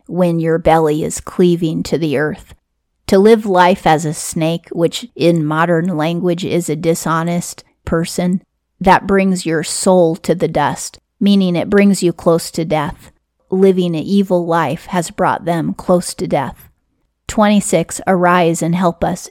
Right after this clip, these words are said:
and ransom us for thy kindness' sake." To ransom is to pay to save someone's life, and that's what Jesus did for us on the cross. He is the kinsman redeemer. He paid the ransom for our sins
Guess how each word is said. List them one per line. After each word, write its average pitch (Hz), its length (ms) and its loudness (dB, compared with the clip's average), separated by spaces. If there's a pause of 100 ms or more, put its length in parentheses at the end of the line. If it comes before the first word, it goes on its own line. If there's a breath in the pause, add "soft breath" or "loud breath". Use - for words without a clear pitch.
and 180 180 -2
ransom 175 540 -2
us 147 260 -6
for - 180 -4
thy 156 180 -2
kindness' 160 600 -4
sake." - 420 -8 (240)
To 202 140 0
ransom 208 560 2
is 170 200 -4
to - 160 -2
pay 190 320 0
to 185 160 -4
save 170 360 0
someone's 151 520 -4
life, 147 480 -6 (120)
and 185 120 0
that's 180 240 2
what 180 160 0
Jesus 175 480 -2
did 170 300 -2
for 165 180 -6
us - 300 -6
on 165 200 -2
the 160 100 -6
cross. - 560 -8
He 190 520 -2
is 180 440 -2
the 175 180 -6
kinsman 185 640 0
redeemer. 160 640 -4
He 196 220 -2
paid 190 300 -2
the 165 140 -4
ransom 170 800 -4
for 170 440 0
our 156 300 -2
sins 147 640 -6